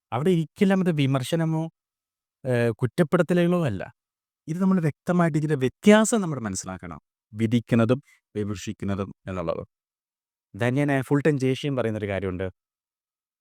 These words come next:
"Who is going to save the church?" ആരാണ് സഭയെ രക്ഷിക്കാൻ പോകുന്നത്?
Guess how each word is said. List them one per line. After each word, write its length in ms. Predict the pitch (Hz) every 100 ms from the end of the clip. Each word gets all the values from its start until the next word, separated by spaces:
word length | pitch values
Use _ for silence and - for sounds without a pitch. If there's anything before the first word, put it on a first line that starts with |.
| _ _ _ _ _ _ _
"Who 100 | - 202
is 140 | 208 160
going 240 | 135 127
to 80 | 117
save 200 | 117 101
the 100 | 90
church?" 220 | 85 - -
ആരാണ് 380 | 104 139 170 170
സഭയെ 280 | 156 147 147
രക്ഷിക്കാൻ 360 | 135 139 139 131
പോകുന്നത്? 340 | 127 123 123